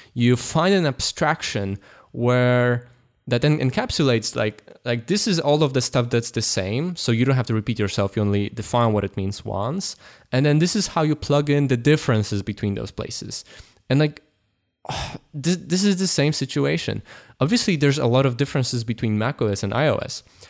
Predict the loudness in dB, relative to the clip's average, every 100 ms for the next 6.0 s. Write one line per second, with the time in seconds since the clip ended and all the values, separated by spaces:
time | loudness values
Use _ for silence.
0 | -8 0 2 4 2 4 2 2 0 0
1 | 2 2 0 -2 0 2 2 2 0 0
2 | -6 -4 -4 -2 -2 -4 -8 -14 -20 _
3 | -6 -4 -2 -2 -2 -2 0 0 0 0
4 | 0 -2 -2 2 4 2 0 _ _ -2
5 | 0 0 -2 -6 -14 -20 _ -2 0 -2